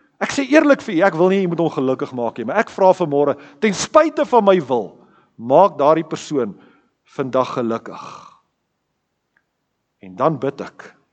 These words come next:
En ek vra, "Here, maar vergewe my onvergewensgesindheid. Vergewe hierdie hart van my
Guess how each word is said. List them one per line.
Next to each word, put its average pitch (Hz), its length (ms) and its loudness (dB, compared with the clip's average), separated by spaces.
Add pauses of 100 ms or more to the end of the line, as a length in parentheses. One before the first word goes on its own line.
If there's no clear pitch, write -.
(1160)
En 104 40 -16
ek 104 120 -14
vra, 135 220 -2
"Here, 120 280 -2
maar 131 140 -4
vergewe 135 560 -6
my 107 500 -8 (600)
onvergewensgesindheid. - 1200 -16
Vergewe 226 460 -4
hierdie 180 260 -2
hart 143 300 -6
van 143 200 -4
my 95 160 -12